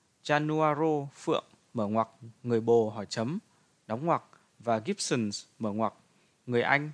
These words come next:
hỏi chấm, đóng ngoặc. Tổng cộng là mười người Âu,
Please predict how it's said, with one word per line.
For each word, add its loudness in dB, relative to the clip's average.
hỏi -8
chấm, -6
đóng -6
ngoặc. -2
Tổng 2
cộng 4
là 0
mười 2
người 2
Âu, 6